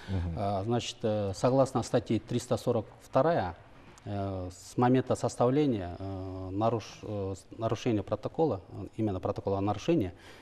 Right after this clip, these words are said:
Speaker 2: э, значит, э, граждане должны оплачивать, э, в течение месяца. А по истечении месяца оно уже как бы не оплаченное считается, да, штрафы. И согласно, э, статье тридцать один, э, часть вторая, пункт восемь, там, э,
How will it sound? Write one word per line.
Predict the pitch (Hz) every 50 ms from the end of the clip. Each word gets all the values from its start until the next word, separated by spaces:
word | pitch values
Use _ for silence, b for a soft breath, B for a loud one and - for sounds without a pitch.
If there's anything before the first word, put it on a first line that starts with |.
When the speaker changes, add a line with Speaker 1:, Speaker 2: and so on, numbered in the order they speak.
| B B B
Speaker 2:
э, | 104 98 98
значит, | 95 113 123 131 - - - -
э, | - 104 98 95 95
граждане | 92 - 127 127 117 - 120 110 104
должны | 98 110 110 107 - 123
оплачивать, | 110 107 - - 127 117 - - 110 - -
э, | - 98 98
в | 92 -
течение | - - 110 - 127 113 110
месяца. | 101 110 113 101 - - 92 - - - - - - B B B B B B B B B B B B -
А | 107 104 104 101 98 98 95 - - -
по | - 135
истечении | 120 - - 135 - - 143 135 131
месяца | 135 160 170 - - 117 - - 98
оно | 98 110 131 131
уже | 123 110 98
как | - - 117 110
бы | 113 113
не | 113 120
оплаченное | 127 127 - 135 123 - - 117 107 101 90 87 85
считается, | - - - - 110 95 87 - 95
да, | 101 135 156
штрафы. | - - - 101 90 - - 92 90 - B B B B B B
И | - 117 120 120 117 117 107 98
согласно, | - - 131 127 135 143 131 127 - 135 123 113 - - - - -
э, | 113 107 104
статье | - - - 120 - - 131 110
тридцать | - - 123 123 - - -
один, | 135 127 123 135 170 190 175 135 - -
э, | 104 101 101 92 -
часть | - - 120 117 -
вторая, | - - 127 127 143 143
пункт | 117 - - 131 113 -
восемь, | 117 113 113 107 - - 98 87 - B B B B -
там, | - 135 135 131 123 110
э, | 107 104 98 98 95 92 95 92 90 90 90